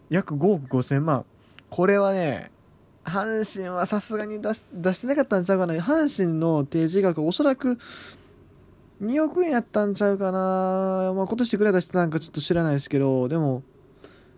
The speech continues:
多分一億前後かな？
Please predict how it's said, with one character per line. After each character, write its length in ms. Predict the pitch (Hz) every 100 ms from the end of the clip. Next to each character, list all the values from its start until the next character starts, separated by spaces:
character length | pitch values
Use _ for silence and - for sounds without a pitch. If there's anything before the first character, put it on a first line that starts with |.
| - - - -
多 140 | 226 226
分 160 | 190
一 260 | 196 - 226
億 640 | 220 233 214 208 208 202
前 140 | 190 214
後 440 | 147 123 156 254 - - - - - - - - - - -
か 120 | 156
な？ 220 | 180